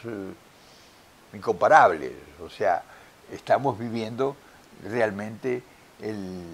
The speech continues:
producir el fruto, o recoger o cosechar el fruto de tantos años de siembra y de soledad, y tanto martirio y sacrificio, y tanto costo en sangre y en vida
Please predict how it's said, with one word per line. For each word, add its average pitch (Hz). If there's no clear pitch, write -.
producir 147
el 117
fruto, 123
o 110
recoger 113
o 104
cosechar 98
el 107
fruto 123
de 107
tantos 123
años 110
de 98
siembra 92
y 110
de 92
soledad, 98
y 117
tanto 123
martirio 117
y 98
sacrificio, 117
y 117
tanto 127
costo 139
en 92
sangre 110
y 107
en 98
vida 113